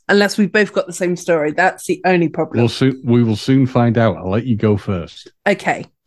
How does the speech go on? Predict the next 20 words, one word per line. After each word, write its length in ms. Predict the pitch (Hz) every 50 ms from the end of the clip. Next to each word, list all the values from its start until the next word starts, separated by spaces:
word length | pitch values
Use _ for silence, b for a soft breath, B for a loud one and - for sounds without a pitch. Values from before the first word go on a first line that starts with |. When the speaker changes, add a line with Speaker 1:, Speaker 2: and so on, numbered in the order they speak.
| B B B B B
Speaker 1:
So 200 | - - 240 220 220 220 220 220 220 202 - - _
I've 340 | - 110 180 190 190 202 196
got 160 | - - -
a 40 | -
nice, 340 | 202 214 247 269 311 311 -
cute 400 | - - - 269 269 247 - 160
one 340 | 156 156 156 165 202 247 - _ _ _ _ _ _
or 560 | - 190 190 175 151 151 147 143 165 170 - _ _ _ _
a 120 | 170 165
revenge 680 | 156 160 160 156 151 147 170 165 165 165 160 147 - -
one. 280 | 135 135 120 143 143 - _ _ -
I 40 | 175
think 220 | - 220 196 -
the 100 | 180 180
revenge 440 | 175 170 156 165 165 151 160 151 -
one 160 | 151 147 156
should 160 | 147 - -
be 100 | - 156
the 220 | 151 139 147 147 143
ending. 400 | 139 139 135 135 120 123 131